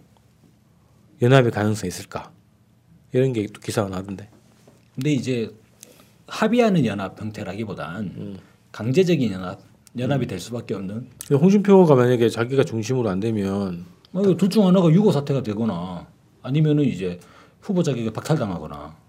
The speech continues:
Speaker 2: 뭐, 그러면 그죠.
Speaker 1: 여전히 남아있다?
Speaker 2: 아니, 아직 선거운동 기간은 남아있는 거고,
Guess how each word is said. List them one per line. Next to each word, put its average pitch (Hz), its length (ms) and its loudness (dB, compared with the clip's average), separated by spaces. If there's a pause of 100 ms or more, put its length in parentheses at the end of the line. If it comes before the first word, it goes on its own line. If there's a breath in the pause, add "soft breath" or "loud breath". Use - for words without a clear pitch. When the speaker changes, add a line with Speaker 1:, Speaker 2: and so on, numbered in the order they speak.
(200)
Speaker 2:
뭐, 113 80 -16
그러면 165 240 -2
그죠. 90 220 -8 (100)
Speaker 1:
여전히 120 180 0
남아있다? 113 520 -4 (800 soft breath)
Speaker 2:
아니, 208 220 4 (140)
아직 202 200 2
선거운동 214 460 8
기간은 170 240 6
남아있는 131 400 2
거고, 117 260 -6